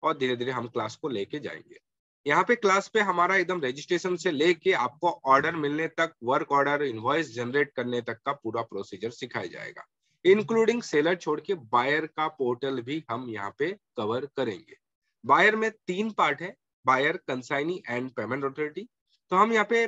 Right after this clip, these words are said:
payment authority का पार्ट cover नहीं करते, including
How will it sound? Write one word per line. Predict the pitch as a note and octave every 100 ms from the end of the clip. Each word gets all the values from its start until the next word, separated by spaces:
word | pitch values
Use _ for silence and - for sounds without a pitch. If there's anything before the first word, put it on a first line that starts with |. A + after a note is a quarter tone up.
| A3+
payment | D#3+ E3+ A#3+ A#3
authority | F#3+ F#3 F3 F#3+
का | F3+
पार्ट | F3 F3+ F#3 -
cover | B2+ D#3
नहीं | E3 A#2+ G#2 D3+
करते, | F#3 D#3+ D#3+ C#4 E3
including | E3+ G#3+ B3 B3+ B3+